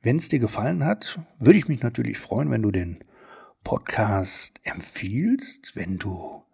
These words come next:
vielleicht eine Fünf-Sterne-Bewertung, ähm, dalassen würdest bei iTunes und natürlich auch, ja, eine Kundenstimme vielleicht dalässt, einfach ein paar Zeilen schreiben, wie es dir gefallen hat und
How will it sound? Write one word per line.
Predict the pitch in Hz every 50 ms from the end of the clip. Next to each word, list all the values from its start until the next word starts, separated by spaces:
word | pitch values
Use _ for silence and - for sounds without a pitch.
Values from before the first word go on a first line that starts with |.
| _ _ _ _ _
vielleicht | _ - 123 147 233 240 - -
eine | 175
Fünf-Sterne-Bewertung, | - - 202 220 196 - - - - 151 170 190 190 175 185 165 147 151 160 160 - - 160 156 151 151 143 135 - - _ - - - - - - - _ _ _ _ _
ähm, | - 131 131 127 123 123 127 127 127 135 139 -
dalassen | - 110 120 123 120 120 117 - - 123 110 104
würdest | 113 127 131 143 135 131 - - _
bei | - 90 90 92 90 92 92 92 - - - - - - - - -
iTunes | 107 113 113 - - 220 254 285 285 - - - - - - - - _ _ _ _ _ _ _ _ _ _ _ _ _
und | - 156 127 113 113 - -
natürlich | 113 107 104 - 104 98 101 104 - -
auch, | - - - - - - - - - 104 _ _ _ _ _ _ _ _ _ _ _ _ _ _ _
ja, | _ - 107 - - 110 - - - - _ _ _ _ -
eine | 127
Kundenstimme | - - 190 208 214 - 165 - - - 170 165 165 156
vielleicht | 139 - 156 139 135 131 - -
dalässt, | 139 143 143 - 156 151 - -
einfach | - - - 107
ein | -
paar | - - -
Zeilen | - - 110 117 123 120 117
schreiben, | - - 113 113 117 113 107 110 110 113 - - _ - - - - - - _ _
wie | - 101
es | 95 -
dir | - 117
gefallen | 117 - - - - - 101 98 95 95 95 -
hat | 131 -
und | - 127 120 131 - -